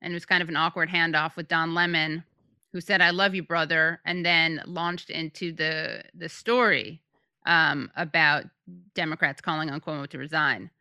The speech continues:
It's really, like, the culture of impunity is just striking, because even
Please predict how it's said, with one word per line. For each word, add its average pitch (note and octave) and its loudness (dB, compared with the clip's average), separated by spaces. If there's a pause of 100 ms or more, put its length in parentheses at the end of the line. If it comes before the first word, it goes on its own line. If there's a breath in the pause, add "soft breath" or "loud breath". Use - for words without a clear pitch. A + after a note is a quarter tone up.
(180)
It's A3 0
really, A#3 2
like, F3 0 (140)
the F#3 -8
culture G#3 -4
of F3+ -6
impunity E3 -2
is C#3 -12
just - -12
striking, F3+ 0
because D#3 -6 (640)
even A#3 2